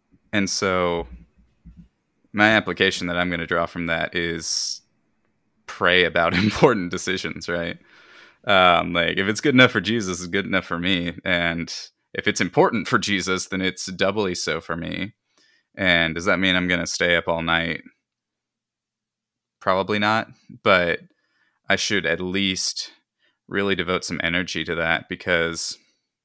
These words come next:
it's all well and good to pray for, um, pray for needs, to pray in thanksgiving and stuff like that. But, you know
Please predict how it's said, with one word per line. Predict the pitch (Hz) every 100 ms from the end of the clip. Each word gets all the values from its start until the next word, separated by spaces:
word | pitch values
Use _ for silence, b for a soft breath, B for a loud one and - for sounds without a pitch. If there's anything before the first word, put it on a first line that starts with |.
| _ _ _ _ _ _ _ -
it's | 104
all | 110 98 95 92
well | 95 92
and | 82
good | 85 85
to | 85
pray | - 95 85 85
for, | - 90 85 85 - _ _ _ _ _
um, | 98 85 82
pray | 113 113
for | 110
needs, | 107 92 92 90 98 -
to | - - 85 80
pray | - 107 92
in | 85
thanksgiving | 92 87 - 87 87
and | 85
stuff | - 87 -
like | 82 -
that. | 87 87 -
But, | 80 -
you | 87
know | 87